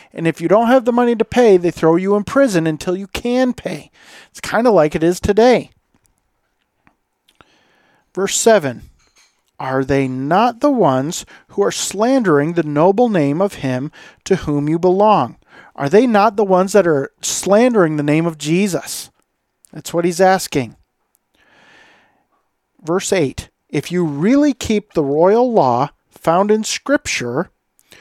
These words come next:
love your neighbor as yourself." That's the, the greatest commandment. Now, that's a commandment. I want you to be clear on that. That's a commandment. To love your neighbor as yourself.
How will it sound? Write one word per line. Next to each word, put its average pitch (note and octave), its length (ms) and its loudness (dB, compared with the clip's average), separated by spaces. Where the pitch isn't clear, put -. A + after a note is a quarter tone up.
love F#3 240 2
your A#3+ 100 0
neighbor E3+ 540 2
as C3+ 240 -2
yourself." E3 800 0
That's D3 320 -2
the, D#3 520 -4
the D3 140 -6
greatest D3 560 -2
commandment. C#3+ 720 -6
Now, C#3+ 100 -2
that's D3 220 2
a D#3+ 60 -2
commandment. E3 1120 -2
I C#3 80 -8
want C#3 260 -8
you D3 80 -4
to C#3+ 80 -10
be D3 140 -6
clear G#3+ 340 4
on C#3+ 160 0
that. C3+ 220 -4
That's E3 180 -8
a - 60 -12
commandment. D#3+ 720 -4
To C3+ 120 -6
love D3 380 2
your G3 120 2
neighbor D#3 400 0
as C#3 220 -4
yourself. D3+ 580 -4